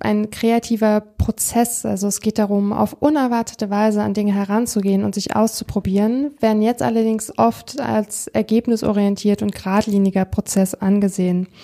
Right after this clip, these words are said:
Also sozusagen, Hauptsache es geht schnell und führt zum Ziel, dabei ist das eigentlich nicht das, wofür Hackathons stehen.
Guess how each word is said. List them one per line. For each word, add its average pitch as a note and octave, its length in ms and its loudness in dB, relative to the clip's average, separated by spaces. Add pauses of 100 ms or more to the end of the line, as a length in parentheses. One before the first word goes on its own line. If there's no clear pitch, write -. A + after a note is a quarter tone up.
(640)
Also G3 460 -2
sozusagen, G3+ 720 0
Hauptsache A#3 340 0
es G#3+ 140 -6
geht - 160 -6
schnell B3+ 320 2
und A3 100 -2
führt G#3 160 -4
zum G3+ 160 -6
Ziel, A#3+ 380 2
dabei G3+ 240 2
ist - 140 -2
das G3+ 180 0
eigentlich G3 360 -6
nicht G3+ 300 -2
das, G3+ 300 0
wofür F#3+ 260 -2
Hackathons F#3+ 480 -2
stehen. F3+ 520 4